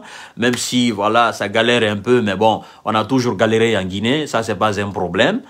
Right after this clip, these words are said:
ok ? On peut continuer à gérer cela, ça, c'est pas un,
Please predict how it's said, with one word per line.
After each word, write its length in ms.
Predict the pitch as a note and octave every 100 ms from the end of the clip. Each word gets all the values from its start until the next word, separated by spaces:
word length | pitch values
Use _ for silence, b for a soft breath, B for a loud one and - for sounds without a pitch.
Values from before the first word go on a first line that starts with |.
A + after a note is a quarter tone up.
| B
ok ? 240 | - F#2+ A#2 E3 D#3+
On 140 | G2+ G#2
peut 140 | B2
continuer 500 | A#2+ A2+ A2 A2+ A2+
à 80 | G2+
gérer 260 | F#2+ G#2 G#2+
cela, 460 | - E2 G2 C#3
ça, 160 | C3 G#2+
c'est 140 | G2+
pas 300 | F2+ G#2+ G2
un, 180 | G2+